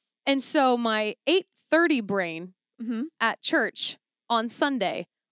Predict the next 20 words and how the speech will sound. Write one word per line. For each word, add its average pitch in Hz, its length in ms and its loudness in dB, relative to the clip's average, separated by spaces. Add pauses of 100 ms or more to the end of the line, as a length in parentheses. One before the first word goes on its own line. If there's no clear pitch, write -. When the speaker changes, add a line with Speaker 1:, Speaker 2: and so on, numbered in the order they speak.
Speaker 1:
on 220 140 -2
the 254 80 -6
stage, - 580 -6 (180)
with 220 280 0
a 302 40 2
microphone 208 720 -4 (220)
in 226 120 -8
front 254 240 -2
of 254 140 -6
all 247 200 2
of 302 80 -8
the 330 80 -2
people, 160 500 -8 (180)
said, 196 500 -2 (1500)
"Now, 262 180 0
wait, 240 140 0
wait, 196 200 -2
let 208 100 -4
me 220 60 -6
pause." 190 280 -4